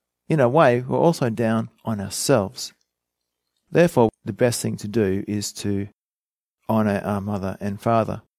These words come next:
So Jesus was dependent on his Father, John five twenty-six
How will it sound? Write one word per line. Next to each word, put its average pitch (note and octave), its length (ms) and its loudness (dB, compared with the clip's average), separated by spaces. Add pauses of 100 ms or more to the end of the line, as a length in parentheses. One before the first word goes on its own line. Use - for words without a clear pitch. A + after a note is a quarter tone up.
(1200)
So C3+ 260 6
Jesus F3 480 4
was D3+ 140 6
dependent C#3+ 500 0
on A#2+ 140 2
his C#3+ 200 -2
Father, F3+ 400 4
John B2 240 -2
five A#2 220 2
twenty-six - 640 -4